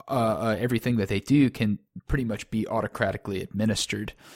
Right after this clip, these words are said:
They don't have to look to an outside agency that could be good, could be bad, right? Like, there's a, there's a spectrum there. Um, instead, they get to decide, um,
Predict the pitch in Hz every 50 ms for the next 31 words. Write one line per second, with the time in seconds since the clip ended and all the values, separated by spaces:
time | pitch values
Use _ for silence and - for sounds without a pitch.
0 | - - - 131 117 120 120 123 120 120 113 - - 131 120 - - 131 117 113
1 | 123 127 - - - - - 123 113 107 104 104 104 101 107 104 - - - 117
2 | 104 101 101 101 104 104 107 101 98 - - - 104 98 98 101 - - - -
3 | - - - 113 107 104 - - - - 139 156 170 226 233 175 156 175 180 -
4 | - - 165 190 214 156 139 117 113 110 131 139 135 123 - 151 156 160 170 -
5 | 143 139 127 - - 123 123 - 156 151 160 156 156 143 143 170 185 - - -
6 | - 160 - - 139 131 113 107 104 110 120 120 - - - - - - - 123
7 | 120 120 113 113 - - 131 123 113 - - - 147 139 139 139 120 113 123 127
8 | 127 123 - - 131 113 110 104 - - 120 110 110 107 104 104 104 104 104 -
9 | - - 110 107 101 98 98 95 95 98